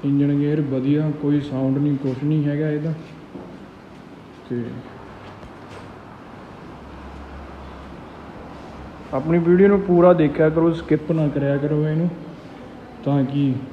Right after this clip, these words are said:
ਪੂਰੀ ਡਿਟੇਲ ਦਾ ਵੀ ਪਤਾ ਲੱਗੇ। ਬੰਦੇ ਬਾਅਦ 'ਚ ਮੈਸੇਜ ਕਰੀ ਜਾਂਦੇ ਆ, "ਬਾਈ ਰੇਟ ਨਹੀਂ ਦੱਸਿਆ, ਉਹਨੇ ਦੱਸਿਆ ਹੈਗਾ।" ਇਹ ਦੋ ਹਜ਼ਾਰ ਚੌਦਾਂ ਮਾਡਲ ਆ ਬਾਈ। ਤੇ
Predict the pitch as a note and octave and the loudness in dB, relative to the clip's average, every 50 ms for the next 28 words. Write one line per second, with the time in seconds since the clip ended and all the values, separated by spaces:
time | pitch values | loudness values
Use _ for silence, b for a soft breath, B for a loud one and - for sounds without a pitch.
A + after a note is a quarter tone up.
0 | - - - - - C#3+ D3 D3+ D#3 D#3 D3+ D#3 D3 C#3+ D3 D3 D3+ D#3 E3 D#3+ | -14 -16 -8 -2 2 4 6 6 6 4 4 4 4 4 6 6 6 6 6 6
1 | E3+ E3 E3 E3 D#3 - D#3 D3+ D3 D3+ C#3+ D3 D#3 D3 C#3+ D3 C#3 C3+ D3 C3+ | 6 4 4 2 2 2 2 2 2 2 2 0 0 0 2 2 2 2 2 0
2 | C#3 C#3+ D3 D3 - D3+ D3 C#3+ C#3 C3+ - - C#3 C3+ C#3 C#3+ C#3 C3+ C#3 C3+ | 0 0 -2 -2 0 0 0 0 0 0 -2 -2 -4 -4 -2 0 0 2 2 2
3 | C#3 C3+ C3+ C3 C3+ C#3 C3+ C3 C3 C3+ C3 C3 B2+ C3+ C3 B2 B2+ B2 - C#3+ | 2 2 2 2 2 2 2 4 4 2 2 2 2 2 4 2 2 -2 -2 -2
4 | C3 B2+ C3 C#3 C#3+ C#3 C#3 C3 C3+ - C3+ C3+ B2 B2 B2+ D3 D#3+ D3+ - B | 0 0 2 2 2 2 0 -2 -2 -4 -4 -4 -4 -4 -4 -4 -6 -6 -8 B
5 | B B B B B B B B - - D3+ D#3 D3 D3+ D3+ D3+ D3 D3 D#3 D#3 | B B B B B B B B -8 -4 -2 2 4 6 6 6 6 6 4 4
6 | D3+ D3+ - C#3+ C3+ C#3 C#3+ C#3+ D3 D3 C#3 B2+ A#2+ B2+ B2+ C3 C3 B2+ C3+ D3 | 2 0 0 -2 0 2 2 2 2 2 2 2 0 0 0 0 0 0 0 -2
7 | D3+ C#3+ - - - - - - - - - - - - - - - - - - | -2 -4 -6 -10 -16 -16 -18 -18 -18 -18 -18 -18 -18 -18 -18 -18 -18 -18 -18 -18
8 | - - - - - - - - - C3 B2 A#2+ A#2+ | -18 -18 -18 -18 -16 -16 -14 -8 -6 -4 -4 -2 -4